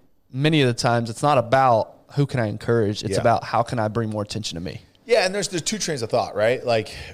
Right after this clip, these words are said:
Speaker 2: wait for your opportunity or create your opportunity. I'm all about creating opportunity, but there's times that that's out of your control.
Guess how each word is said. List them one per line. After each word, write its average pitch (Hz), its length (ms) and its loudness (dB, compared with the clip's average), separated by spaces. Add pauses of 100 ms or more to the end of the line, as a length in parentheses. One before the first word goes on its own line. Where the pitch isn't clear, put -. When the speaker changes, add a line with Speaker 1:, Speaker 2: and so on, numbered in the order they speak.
Speaker 2:
wait 135 300 0
for 151 120 -6
your 151 120 0
opportunity 143 520 -4
or 104 60 -2
create 107 400 -2
your 87 120 -2
opportunity. 82 400 -8
I'm 131 140 0
all 151 80 2
about 131 220 0
creating 107 340 -6
opportunity, 87 440 -10
but 117 140 -8
there's 135 200 -2
times 156 420 -4
that 107 80 -12
that's 135 220 -2
out 117 180 2
of 110 80 -6
your 98 120 -6
control. 80 480 -12